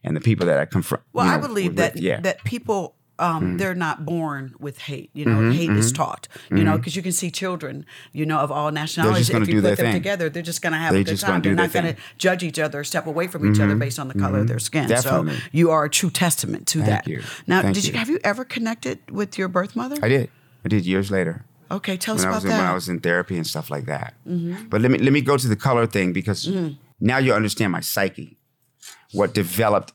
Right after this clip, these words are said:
Speaker 1: in my psyche.
Speaker 2: Okay.
Speaker 1: You know, 'cause we're gonna stay specific to the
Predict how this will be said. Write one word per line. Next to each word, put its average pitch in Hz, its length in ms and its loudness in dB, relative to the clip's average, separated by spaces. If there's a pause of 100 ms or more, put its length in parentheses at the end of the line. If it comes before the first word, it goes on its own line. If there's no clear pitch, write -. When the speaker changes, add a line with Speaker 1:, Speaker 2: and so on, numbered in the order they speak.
Speaker 1:
in 104 340 4 (100)
my 87 160 0
psyche. - 840 -2
Speaker 2:
Okay. 165 380 -4
Speaker 1:
You 80 100 2
know, 73 140 0
'cause 80 160 -4
we're 92 120 2
gonna 87 160 2
stay 78 220 0
specific 71 580 -4
to - 120 -4
the 62 200 -6